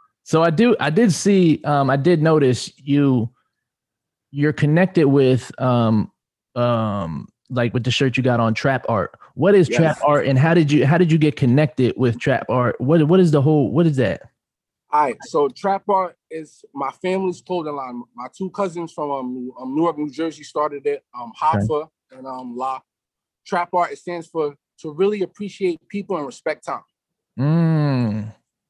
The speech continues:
Speaker 2: To
Speaker 1: That's
Speaker 2: really
Speaker 1: fire.
Speaker 2: appreciate people and respect time. That's the meaning of Trap Art. So
Speaker 1: That's life.
Speaker 2: yeah, that's life. And then with the whole clothing line,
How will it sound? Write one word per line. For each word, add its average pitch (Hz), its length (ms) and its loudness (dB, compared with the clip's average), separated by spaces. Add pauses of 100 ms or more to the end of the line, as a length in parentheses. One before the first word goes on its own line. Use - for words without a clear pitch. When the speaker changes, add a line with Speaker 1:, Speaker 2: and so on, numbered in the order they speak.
(720)
Speaker 2:
To 147 120 -4
Speaker 1:
That's 131 100 -6
Speaker 2:
really 208 260 2
Speaker 1:
fire. 143 240 2
Speaker 2:
appreciate 190 720 -2
people 190 460 -6
and 143 120 -6
respect 147 420 -10
time. 127 240 -6 (320)
That's 165 200 -4
the 170 120 -4
meaning 170 260 -2
of 135 100 -8
Trap 165 300 -4
Art. 120 200 -8
So 147 400 -2
Speaker 1:
That's 127 160 -6
life. 135 400 2 (840)
Speaker 2:
yeah, 190 200 0
that's 147 240 -8
life. 180 320 -4
And 160 120 -2
then 156 200 -6
with 156 140 -10
the 147 60 -12
whole 190 200 -2
clothing 196 400 0
line, 156 300 -8